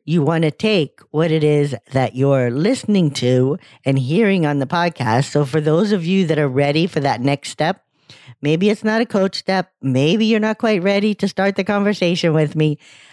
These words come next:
However, you want to go, you want to hang out with people that are doing the same work you're doing, right? Listening to the podcast, wanting to take it to a little deeper level,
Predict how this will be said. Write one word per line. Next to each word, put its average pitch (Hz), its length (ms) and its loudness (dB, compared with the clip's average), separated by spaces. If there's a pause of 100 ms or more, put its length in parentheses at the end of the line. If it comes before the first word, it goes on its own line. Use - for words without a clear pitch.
However, 180 600 0
you 170 220 -2
want 160 180 0
to 160 40 -2
go, 147 360 0 (100)
you 165 140 0
want 151 180 2
to 143 160 -2 (140)
hang 196 320 0
out 202 320 0
with 165 200 -4
people 180 360 0
that 156 180 0
are 143 420 0 (880)
doing 214 340 2
the 196 80 0
same 180 400 -2
work 170 260 0
you're 160 140 2
doing, 139 280 0
right? 143 220 0
Listening 180 400 -2
to 220 100 0
the 180 80 2
podcast, 151 640 -2
wanting 160 480 0
to 180 80 0
take 170 220 -2
it 160 100 -6
to 170 120 2
a - 20 0
little 151 280 2 (100)
deeper 151 280 -2
level, 139 360 0